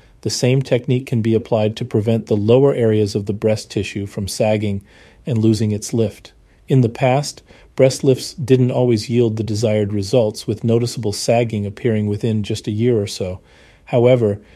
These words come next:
the introduction of the internal bra concept has helped to combat this issue, leaving patients with rejuvenated and lifted breasts for a longer period of time. Now you know the ins and outs of the internal bra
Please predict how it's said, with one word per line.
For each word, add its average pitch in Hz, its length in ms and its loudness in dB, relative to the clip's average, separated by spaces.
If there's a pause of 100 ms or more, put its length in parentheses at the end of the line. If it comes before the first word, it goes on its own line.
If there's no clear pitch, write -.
(160)
the 127 120 2
introduction 127 560 0
of 107 80 -2
the 113 140 0
internal 117 400 0
bra 113 260 2
concept 123 600 -4
has 110 180 -6
helped 127 240 -2
to 135 80 -4
combat 117 480 -2
this 107 200 -4
issue, 101 300 -6 (540)
leaving 127 280 4
patients 127 520 -2
with 117 180 -2
rejuvenated 117 760 0
and 107 140 -2
lifted 117 400 -4
breasts 113 400 -2 (220)
for - 160 -2
a 113 40 2
longer 113 380 0
period 107 380 -2
of 101 100 -10
time. 95 340 -10 (580)
Now 123 120 0
you 151 160 2
know 147 140 4
the 127 240 0
ins 127 180 2
and 117 140 0
outs 117 240 -4
of 107 80 -4
the 107 100 -2
internal 107 360 -4
bra 107 380 -2